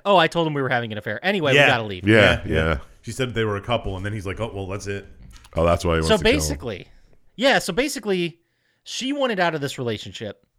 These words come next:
Speaker 1: She said, "Well, I'm having an affair with one of your guys. What now?" Then she went to Claude, who was that guy, and said, "We need to leave town now. He's going to murder you because I lied."
Speaker 3: Was that his wife or his daughter?
Speaker 1: Maria? I thought that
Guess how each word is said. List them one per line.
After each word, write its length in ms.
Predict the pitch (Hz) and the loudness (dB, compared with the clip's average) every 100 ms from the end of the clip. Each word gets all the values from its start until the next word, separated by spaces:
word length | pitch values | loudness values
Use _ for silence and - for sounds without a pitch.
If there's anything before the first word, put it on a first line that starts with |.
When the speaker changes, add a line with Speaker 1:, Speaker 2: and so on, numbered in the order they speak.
| _ _ _ _ _ | _ _ _ _ _
Speaker 1:
She 340 | - - 170 160 | -10 -6 -4 -4
said, 420 | - 190 175 170 | -2 4 4 4
"Well, 140 | 151 | 6
I'm 140 | 190 214 | 6 6
having 220 | 196 175 | 2 2
an 60 | 151 | -2
affair 220 | 170 160 | 2 2
with 100 | 143 | 2
one 160 | 151 151 | 2 2
of 60 | |
your 100 | 143 | 2
guys. 400 | 127 160 185 156 | 4 6 6 4
What 240 | 131 160 156 | 4 4 4
now?" 380 | 170 160 110 - - _ _ | 4 4 2 -4 -18 _ _
Then 180 | 127 170 | -2 0
she 180 | 175 175 | 0 -4
went 260 | 156 262 - | 0 -2 -2
to 100 | 165 | -8
Claude, 520 | - 135 123 123 120 - | 0 4 4 2 -2 -12
who 80 | 110 | -6
was 200 | 117 104 | -6 -4
that 180 | 107 - | -6 -2
guy, 220 | 139 123 | 2 2
and 160 | 113 107 | 0 -4
said, 320 | 123 117 104 _ _ _ | -2 -2 -4 _ _ _
"We 240 | 113 131 185 | -6 -2 0
need 200 | 180 156 | 0 0
to 60 | |
leave 260 | 135 131 131 | -2 -2 -6
town 260 | - 127 117 | -4 -2 0
now. 200 | 117 101 | -2 -2
He's 220 | 120 110 | -6 -6
going 220 | 131 120 | -4 -4
to 60 | 104 | -6
murder 380 | 101 120 123 110 | -4 0 0 0
you 320 | 101 98 92 _ _ _ | -2 -6 -8 _ _ _
because 520 | - - 113 104 101 - | -16 -6 -4 -4 -6 -10
I 140 | 113 101 | -4 -4
lied." 340 | 95 82 85 - _ - - _ _ | -4 -10 -12 -14 _ -20 -20 _ _
Speaker 3:
Was 120 | 101 | 0
that 120 | 131 190 | 4 4
his 160 | 175 | 2
wife 380 | 65 85 147 - | 0 2 0 4
or 80 | 87 | 2
his 100 | 69 | 2
daughter? 480 | - 82 82 - - - - - _ _ _ _ _ 123 | -4 -6 -6 -8 -14 -20 -20 -20 _ _ _ _ _ -4
Speaker 1:
Maria? 380 | 123 120 220 | 0 2 2
I 40 | |
thought 40 | |
that 60 | 294 | 0